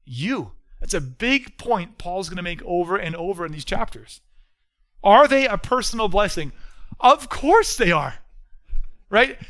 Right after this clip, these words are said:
No one has more delight than that, that tap when the, when the thirst of that thirsty person is quenched and the water comes into their cup,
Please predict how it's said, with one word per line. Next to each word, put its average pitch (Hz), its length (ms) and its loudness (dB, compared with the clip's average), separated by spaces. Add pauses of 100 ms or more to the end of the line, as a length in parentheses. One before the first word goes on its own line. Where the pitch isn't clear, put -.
(100)
No 285 200 6
one 370 140 4
has 233 320 0
more 240 320 6
delight 226 500 2 (920)
than 202 160 6
that, 262 240 4 (420)
that 226 240 0
tap - 480 -2 (1000)
when 196 220 4
the, 196 220 2 (100)
when 202 100 -2
the 208 100 2
thirst 294 420 4
of 208 100 -2
that 247 280 0
thirsty 254 320 2
person 240 380 2
is 208 160 0
quenched 233 340 0
and 190 100 -6
the 175 60 -2
water 214 300 4
comes 185 200 -4
into 185 140 -2
their 165 140 2
cup, - 280 -6